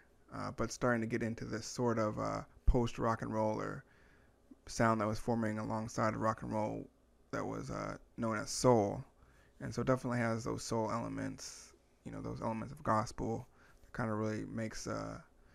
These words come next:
characterize the soul music, um, in a lot of ways. Uh, but at, at its core, you know, it's definitely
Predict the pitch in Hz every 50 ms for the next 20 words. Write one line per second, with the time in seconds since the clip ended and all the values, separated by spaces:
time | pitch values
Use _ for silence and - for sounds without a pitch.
0 | - - - - 120 107 - - 110 107 107 110 117 117 113 - - 117 110 107
1 | 110 107 110 127 139 - 110 - - - - - - - - - 117 113 110 107
2 | 107 110 113 110 110 110 110 107 104 104 101 98 110 - - - - _ _ _
3 | - - - - - - - - - - 104 104 101 - 113 104 - - - -
4 | 127 127 120 120 - - - 143 135 120 113 110 113 110 110 - - 113 113 -
5 | 113 110 110 110 107 110 107 123